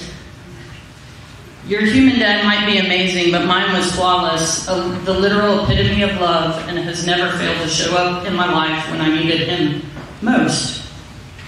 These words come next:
Being called by the Father is a crucial tenet of our faith. Salvation doesn't happen without being called by the Father, convicted of our condition by the Holy Spirit,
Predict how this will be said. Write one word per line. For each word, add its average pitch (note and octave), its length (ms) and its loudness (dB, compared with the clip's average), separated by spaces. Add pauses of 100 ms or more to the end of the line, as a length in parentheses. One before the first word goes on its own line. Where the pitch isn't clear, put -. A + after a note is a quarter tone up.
(420)
Being A#3 260 2
called B3 220 0
by A3+ 200 0
the - 60 -4
Father G3 400 2
is F#3+ 180 2
a F3 220 -2
crucial A3+ 640 0
tenet G#3 420 0
of F#3+ 80 0
our F#3 220 2
faith. D3+ 360 0
Salvation F#3+ 520 2
doesn't F#3+ 280 -2
happen F#3 420 -2
without D#3+ 420 -2
being D#3+ 220 0
called F3+ 220 0
by F3+ 200 0
the F3+ 60 -4
Father, D#3 560 0 (640)
convicted F3 480 -2
of F#3+ 100 -2
our F#3 240 0
condition F#3 440 2
by F3 100 0
the - 120 -2
Holy F3+ 260 -2
Spirit, D3+ 560 -4